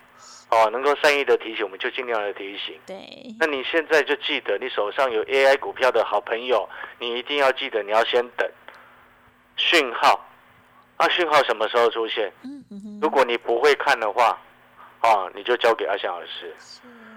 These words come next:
Speaker 1: 那阿翔老师要先告诉你，你手上的股票，这个办好手续第一天，你手上股票给我看的时候，
Speaker 2: 嗯，嗯，嗯。
Speaker 1: 我会先告诉你几个重点，哪些A I股可以留，哪些A I股不能留。
Speaker 2: 好。
Speaker 1: 这是第一个。
Speaker 2: 嗯，嗯，嗯。
Speaker 1: 然后第二个，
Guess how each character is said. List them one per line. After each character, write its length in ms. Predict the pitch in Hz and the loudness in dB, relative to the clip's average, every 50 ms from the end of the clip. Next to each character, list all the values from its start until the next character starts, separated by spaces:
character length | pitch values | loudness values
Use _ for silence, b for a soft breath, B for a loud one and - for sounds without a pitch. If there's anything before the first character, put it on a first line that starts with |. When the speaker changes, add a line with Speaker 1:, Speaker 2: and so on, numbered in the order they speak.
| - - _ | -20 -6 _
Speaker 1:
那 80 | 139 156 160 | 0 4 6
阿 140 | 175 180 185 | 8 8 8
翔 160 | 180 165 135 | 8 8 6
老 40 | 123 | 8
师 60 | 131 | 8
要 80 | 147 147 | 6 6
先 160 | 139 143 143 139 | 6 4 2 4
告 160 | - 139 127 117 | 4 6 6 4
诉 180 | 127 120 104 | 4 0 -2
你， 180 | 92 82 82 - _ _ _ _ _ b b b b b b _ | -2 -6 -14 -20 _ _ _ _ _ b b b b b b _
你 180 | 139 147 147 143 - | -2 -2 0 2 4
手 120 | - 180 170 | 4 4 6
上 120 | - 185 | 6 6
的 60 | 170 | 4
股 160 | 151 - 123 110 | 4 2 0 2
票， 260 | 110 139 139 123 110 - - - - - - _ - - - _ | 6 6 6 6 6 4 0 -6 -18 -18 -18 _ -20 -20 -14 _
这 120 | - 156 | -2 2
个 100 | 123 123 | 2 4
办 180 | 120 - 127 120 | 4 6 6 6
好 120 | 131 127 | 6 6
手 120 | 113 - 101 | 4 2 -2
续 140 | 98 123 123 | -2 -4 -4
第 180 | - 127 127 | -4 -4 -4
一 60 | 127 | -4
天， 160 | 127 127 127 117 | 0 0 0 0
你 80 | 113 | 0
手 100 | 113 107 90 | -2 -4 -2
上 120 | 110 117 | -2 -2
股 120 | 110 92 98 | -4 -2 -2
票 120 | 104 107 | -2 0
给 120 | 104 107 98 | 0 0 -2
我 100 | 87 82 | -4 -4
看 220 | - - 120 117 | -4 -2 -2 -2
的 80 | - - | -4 -6
时 120 | - - 82 | -10 -10 -10
候， 180 | 85 - 90 - - | -8 -8 -8 -10 -12
Speaker 2:
嗯， 180 | 233 220 - - | -14 -16 -18 -20
嗯， 120 | - 190 - _ - | -20 -20 -20 _ -20
嗯。 100 | - - | -10 -2
Speaker 1:
我 80 | - 110 | 2 2
会 80 | 117 | 4
先 160 | 120 - 123 120 | 4 2 0 2
告 160 | 131 123 113 | 2 2 2
诉 160 | 107 123 107 | 2 0 -4
你 80 | 98 92 | -6 -10
几 140 | - - | -14 -14
个 120 | 90 - 113 | -14 -12 -10
重 180 | - - - - - | -8 -8 -8 -8 -10
点， 120 | - - - - _ _ b b b b b b b b - | -14 -20 -20 -20 _ _ b b b b b b b b 2
哪 200 | 120 120 120 113 | 4 6 6 6
些 160 | - 139 143 117 | 6 6 6 6
A 80 | 131 | 8
I 140 | 135 135 131 | 8 6 6
股 140 | - 95 92 | 4 2 -4
可 160 | - - 110 | -2 0 0
以 120 | 104 98 87 | 0 0 -2
留， 200 | 90 87 85 85 | -4 -6 -8 -6
哪 140 | 85 95 101 92 | -4 -4 -4 -2
些 140 | - 120 | -2 0
A 160 | - 123 117 113 | 2 4 4 4
I 80 | 117 | 4
股 120 | 113 - 87 | 2 0 -4
不 160 | - - 131 | -2 0 0
能 180 | - - - | 0 -2 -6
留。 160 | - - - - - - | -12 -14 -16 -16 -18 -20
Speaker 2:
好。 420 | - - - - - - 87 87 90 | -20 -20 -20 -20 -20 -20 -18 -8 -6
Speaker 1:
这 80 | 95 | -4
是 120 | 110 113 113 | -2 -2 -4
第 260 | - 110 101 98 95 | -4 -8 -10 -10 -12
一 60 | 92 | -12
个。 80 | 92 101 - | -14 -16 -16
Speaker 2:
嗯， 100 | - 262 | -16 -16
嗯， 360 | 262 247 233 214 196 185 185 - | -14 -14 -14 -14 -16 -18 -18 -18
嗯。 120 | 202 196 - - | -20 -20 -4 2
Speaker 1:
然 140 | 120 123 | 4 6
后 80 | 131 143 - - | 6 6 4 4
第 120 | 170 156 | 6 8
二 120 | 147 131 117 | 8 8 6
个， 180 | - 104 92 | 4 0 -4